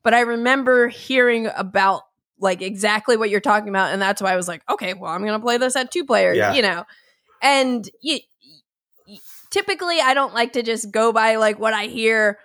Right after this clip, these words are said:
Speaker 1: but that
Speaker 2: Sure.
Speaker 1: is the way I kinda delved into that one. So it was interesting to hear that you had that,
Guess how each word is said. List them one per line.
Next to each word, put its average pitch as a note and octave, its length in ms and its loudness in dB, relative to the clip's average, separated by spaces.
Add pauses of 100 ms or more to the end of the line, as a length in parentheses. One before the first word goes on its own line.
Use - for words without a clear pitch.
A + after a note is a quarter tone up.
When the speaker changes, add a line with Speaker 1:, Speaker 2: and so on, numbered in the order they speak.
(160)
Speaker 1:
but G#3 260 2
that A#3 200 2
Speaker 2:
Sure. A#3+ 60 4
Speaker 1:
is A#3 100 -6
the A#3+ 80 -2
way A3 180 4
I G#3 120 0
kinda A3 380 0
delved G3+ 420 0
into A3 280 0
that B3+ 260 2
one. C4+ 320 0
So A3 340 0
it G3+ 200 0
was G3+ 260 -2
interesting A3+ 420 -4
to G3+ 80 -2
hear A3 240 0
that G3 160 2
you G3 280 -6
had G3 260 -2
that, F#3+ 180 2